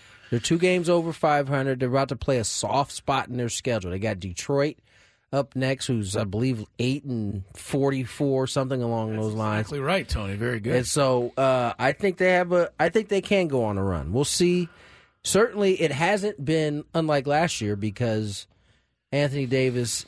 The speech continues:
Speaker 1: and LeBron James have been hurt or missed time. They've missed, as I think, the fewest amount of games they've ever missed since joining the squad together, and they've been brilliant in the time. It's been the other pieces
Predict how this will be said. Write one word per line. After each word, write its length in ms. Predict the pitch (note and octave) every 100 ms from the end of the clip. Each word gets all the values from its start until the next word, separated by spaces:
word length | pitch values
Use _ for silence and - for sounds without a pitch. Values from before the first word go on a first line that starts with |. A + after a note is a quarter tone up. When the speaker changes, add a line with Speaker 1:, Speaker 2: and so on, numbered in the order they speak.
| -
Speaker 1:
and 280 | A#2+ A2 G#2+
LeBron 340 | G#2 A#2+ A2
James 380 | G#2+ B2 G#2 F2+
have 240 | - A#2+ F#2+
been 100 | G2+
hurt 380 | F#2 C#3 C3+ -
or 120 | A2
missed 280 | A#2+ A#2 -
time. 360 | D3 D3 F2 - _ - _ _
They've 200 | D3 G3
missed, 380 | D3+ C#3 A#2+ - -
as 180 | A#2+ G#2+
I 40 |
think, 220 | G2 F3
the 140 | E3+ G2 -
fewest 320 | - E3 D3+
amount 240 | C#3+ C#3 C3+
of 60 |
games 260 | B2+ C3+ A#2
they've 180 | B2 A#2
ever 220 | A#2 A2
missed 320 | B2 E3 -
since 280 | - A2+ G#2
joining 420 | G2 A#2 A2 G2+
the 60 | F2+
squad 400 | - F#3 A#3 B2+
together, 440 | F2 F2 E2 A2+ - _ _ -
and 100 | C#3+
they've 140 | D#3
been 180 | D#3+ E3+
brilliant 420 | D#3 G3+ B3 F3
in 140 | D#3+ D#3+
the 80 | D#3
time. 320 | F#3+ A3 D3+
It's 160 | B2+
been 240 | - A3 A#3
the 220 | G#3+ G#3
other 220 | G#3 A3+ A#3
pieces 640 | - D3 - A#2+ E3